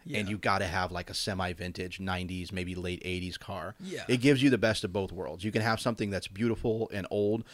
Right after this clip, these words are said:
Speaker 2: but honestly, like, if I were to be honest, I know you're asking me about, like, the golden era of cars. I still feel safer. I'm more, much more comfortable in a modern car. But I still feel that my vintage car is so much more beautiful. It's so much more,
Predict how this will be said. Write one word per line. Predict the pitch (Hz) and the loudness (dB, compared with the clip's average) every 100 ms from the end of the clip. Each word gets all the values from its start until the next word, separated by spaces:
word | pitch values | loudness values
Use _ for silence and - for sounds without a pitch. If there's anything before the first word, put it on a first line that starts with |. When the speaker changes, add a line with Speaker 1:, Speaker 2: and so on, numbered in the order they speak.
| - - | -20 0
Speaker 2:
but | - 110 - | 4 4 4
honestly, | 110 123 - 127 | 4 4 4 2
like, | 123 101 95 _ _ | 2 -2 -2 _ _
if | 117 123 | 2 6
I | 135 | 8
were | |
to | 135 | 8
be | 117 | 6
honest, | 104 104 104 101 | 4 2 -2 -2
I | |
know | 104 | 0
you're | 113 101 | 2 4
asking | 98 - 98 | 2 0 -4
me | |
about, | 92 92 - | -2 -4 -4
like, | 92 | -4
the | 95 | -4
golden | 95 98 95 | -2 0 0
era | 90 92 | -2 -4
of | 82 | -4
cars. | - 101 95 107 - - - - - - - | 0 0 0 -4 -10 -20 -20 -20 -20 -20 0
I | 107 | 2
still | - - 120 110 | 2 4 6 6
feel | 117 104 | 4 0
safer. | - 107 104 123 120 117 - | 2 -2 0 0 0 -2 -4
I'm | 95 | -2
more, | 95 101 | -2 -2
much | 98 - | -2 -2
more | 104 95 | -4 -2
comfortable | 104 95 107 101 | -2 -2 0 0
in | 95 | 2
a | |
modern | 92 92 104 110 | 2 2 2 0
car. | 123 127 135 - - - - _ 113 | 0 0 -2 -10 -20 -20 -20 _ 4
But | 123 120 - | 6 6 2
I | 113 | 0
still | - - 131 | 0 4 4
feel | 107 - 117 107 | 4 4 6 6
that | 98 | 4
my | 92 90 | 2 -2
vintage | 82 104 98 95 | 2 0 0 -4
car | - 95 87 | 0 0 0
is | 90 | -4
so | - 101 | 0 0
much | 92 - | 0 -2
more | 92 | -4
beautiful. | 85 82 101 101 - 98 92 | -4 0 2 2 2 0 0
It's | - 92 | -4 -6
so | - 95 | -4 -2
much | 92 - | -2 -4
more, | 92 95 | -8 -8